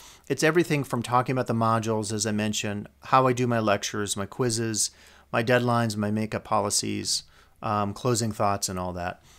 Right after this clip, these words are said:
So twenty-nine views. Again, it may not be everybody from my class, but hopefully ten out of thirty or so students watched this video and took it in, and hopefully that helped them with their class success.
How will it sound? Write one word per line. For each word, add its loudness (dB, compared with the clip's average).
So 2
twenty-nine 4
views. 2
Again, 2
it 0
may 2
not 4
be 0
everybody 0
from -6
my -2
class, 0
but -2
hopefully 0
ten 4
out 4
of 0
thirty 0
or -2
so -2
students -4
watched -4
this -4
video -4
and -8
took -2
it 4
in, 0
and -4
hopefully -4
that -2
helped -6
them -6
with -10
their -8
class -2
success. -2